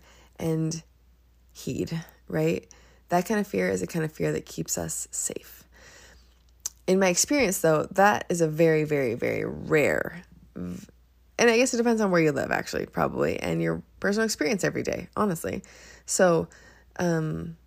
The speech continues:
so, but that kind of fear where it's like, this is an immediate danger, there's a fear that's come up, don't do that thing because it's an actual warning. That kind of fear, I think, is good to heed. Also, ooh, uh, a way that I feel that fear more often,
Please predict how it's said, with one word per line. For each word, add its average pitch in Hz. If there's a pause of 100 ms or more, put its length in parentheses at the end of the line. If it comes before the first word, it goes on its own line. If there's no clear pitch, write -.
(400)
so, -
but 185
that 208
kind 214
of 175
fear 156
where 156
it's 156
like, -
this 170
is 170
an 156
immediate 170
danger, 147 (220)
there's 156
a 151
fear 160
that's 156
come 151
up, 143 (680)
don't 156
do 151
that -
thing 120
because -
it's -
an -
actual -
warning. 52 (480)
That 233
kind 254
of 240
fear, 220
I 196
think, 180
is 156
good 156
to 170
heed. 151 (600)
Also, 180
ooh, -
uh, 190
a 202
way 247
that 277
I 233
feel 240
that 226
fear 220
more 180
often, 170